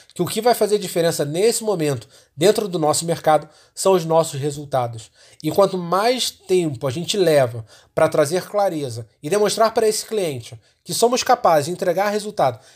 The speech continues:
independente da esfera, independente da ferramenta que a gente vem utilizar, pior será o resultado no final.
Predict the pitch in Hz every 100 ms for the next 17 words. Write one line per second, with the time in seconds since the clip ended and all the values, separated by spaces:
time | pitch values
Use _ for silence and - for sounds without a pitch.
0 | - 240 269 262 233 262 269 240 214 -
1 | 180 165 151 175 185 175 208 - 214 208
2 | 190 185 170 190 202 190 180 165 165 156
3 | 127 165 170 _ _ _ _ _ _ -
4 | 196 156 147 - 147 139 139 135 127 120
5 | 120 - 131 113 -